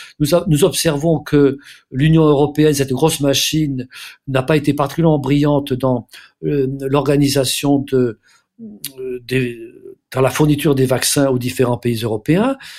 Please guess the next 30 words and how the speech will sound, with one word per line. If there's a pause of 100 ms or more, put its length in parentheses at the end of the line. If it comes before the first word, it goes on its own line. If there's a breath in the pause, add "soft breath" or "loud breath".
(300 loud breath)
et
que
d'autres
pays
beaucoup
plus, (500 soft breath)
d'autres
nations
beaucoup
plus
agiles,
comme
déjà (240 loud breath)
le
Royaume-Uni, (200 loud breath)
ou
Israël, (160 loud breath)
ou
les
États-Unis
d'Amérique, (480 loud breath)
euh, (160)
ont,
euh,
montré
beaucoup
plus
de
capacité
d'action,